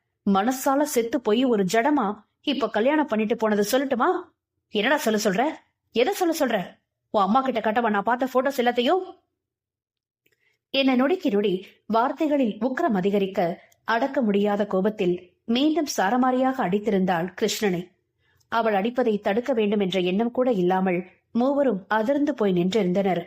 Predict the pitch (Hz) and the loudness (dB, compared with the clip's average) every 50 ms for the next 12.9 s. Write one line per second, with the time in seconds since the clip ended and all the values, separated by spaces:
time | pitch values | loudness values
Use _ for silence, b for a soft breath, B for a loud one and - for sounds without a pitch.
0 | - - 220 220 208 208 202 208 - 214 254 285 254 220 180 - - 175 175 175 | -6 -4 -2 0 0 0 -2 0 0 0 2 2 2 0 0 -2 -2 0 0 0
1 | 202 196 196 175 - - - _ _ _ _ _ _ _ _ _ _ _ _ _ | 0 0 0 -2 -2 -6 -12 _ _ _ _ _ _ _ _ _ _ _ _ _
2 | _ _ _ _ _ _ _ _ - - 277 226 240 277 320 302 269 247 - 220 | _ _ _ _ _ _ _ _ -6 -2 0 2 2 4 2 2 2 0 0 -2
3 | 190 196 226 262 262 247 - - _ _ _ _ _ _ _ _ _ _ _ _ | 0 0 0 0 -2 -4 -6 -14 _ _ _ _ _ _ _ _ _ _ _ _
4 | _ - 254 262 247 247 240 247 233 262 302 311 302 302 294 262 214 196 185 190 | _ -4 -2 0 0 0 0 0 0 0 2 0 0 -2 -2 0 0 0 2 2
5 | 208 202 - - 214 196 175 190 - _ _ _ _ - - 285 269 - - 359 | 0 0 0 0 0 0 -2 -4 -6 _ _ _ _ -4 -2 -2 -2 0 0 0
6 | 330 330 320 214 202 180 175 196 185 202 220 226 202 175 180 - _ _ _ _ | 0 0 0 0 0 0 0 -2 0 0 0 0 0 -2 -2 -6 _ _ _ _
7 | _ _ _ _ _ _ _ _ - 302 277 254 - 311 302 269 294 - - _ | _ _ _ _ _ _ _ _ -2 -2 -2 0 0 0 0 0 -2 -6 -14 _
8 | _ _ - - 233 240 240 277 339 330 320 247 233 240 294 311 302 285 - 240 | _ _ -4 -2 0 2 2 2 0 2 0 0 2 2 2 0 0 0 0 -2
9 | 208 226 254 269 277 277 - _ _ _ _ - 330 277 226 214 202 208 202 262 | 0 0 0 -2 -2 -6 -10 _ _ _ _ -4 -2 -2 -2 0 0 0 2 2
10 | 247 254 285 285 285 247 247 262 254 247 247 - _ _ _ _ _ - - 202 | 2 2 2 0 0 0 0 2 0 -2 -4 -6 _ _ _ _ _ -6 -4 -2
11 | 220 202 226 214 220 202 240 254 254 240 226 226 262 254 254 - - 269 269 254 | 0 0 0 2 2 0 2 2 0 0 0 0 -2 -4 -4 -4 -4 -4 -2 0
12 | 285 311 339 339 339 277 233 240 240 233 233 - 320 320 320 320 320 | 2 0 0 0 0 -2 -2 0 -2 -2 0 0 0 2 0 0 -4